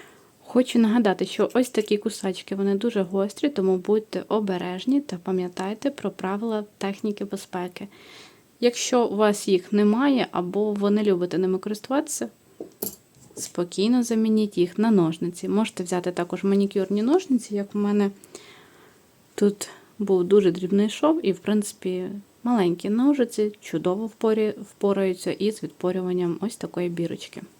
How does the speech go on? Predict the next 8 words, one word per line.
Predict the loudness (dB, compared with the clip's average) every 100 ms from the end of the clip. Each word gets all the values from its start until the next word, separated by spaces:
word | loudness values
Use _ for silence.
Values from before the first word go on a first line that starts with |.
| _ _ _ -20 -20 -20 _ -10
Далі | -6 -4 -2 -2
будемо | 0 0 0 0 0 -2 -6 -20 _ _ _ _ _ _ _
торочити | -8 -6 -6 -8 -10 -10 -8 -10 -10 _ _ _ -20 -20 -20 -20 _ _ _ _ -12
бічні | -8 -8 -8 -4 -2 -2
шви. | -4 -10 -8 -6 -6 -8 -18 _ _ -20 _ _ _ _ _ _ _ _ _ _ _ _ _ _ _ _ _ _ -20 -20 _ _ _ -20 _ _ _ _ _ _ _ _ -20 -20 -20 -20 _ -2
У |
нас | 2 2 0 -4
тут | -8 -10